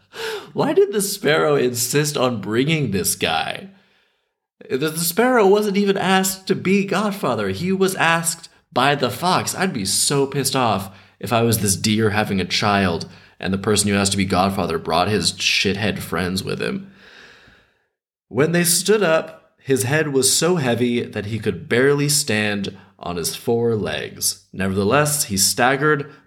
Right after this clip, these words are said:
part of the way toward home. Okay, well, how did everything go with the deer and the deer's kid? I guess we're not following that storyline. Instead, we're following this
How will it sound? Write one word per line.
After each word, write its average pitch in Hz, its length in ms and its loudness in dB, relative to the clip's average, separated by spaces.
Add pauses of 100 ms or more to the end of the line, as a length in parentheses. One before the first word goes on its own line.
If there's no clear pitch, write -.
part 185 260 2
of 175 160 0
the 170 100 2
way 113 380 2
toward 104 420 -2
home. 95 640 -2 (1400)
Okay, 127 140 2
well, 131 140 2
how 175 180 2
did 190 160 2
everything 165 340 0
go 151 220 2
with 110 160 0
the 110 80 0
deer 120 420 2
and 85 140 -4
the 87 60 -4
deer's 107 420 -2
kid? 127 640 -2 (520)
I 92 60 -10
guess 113 180 -2
we're 113 60 -2
not 101 540 -2
following 107 380 2
that 123 180 2
storyline. 82 600 0
Instead, 98 300 0
we're 104 80 -2
following 101 380 0
this 95 160 2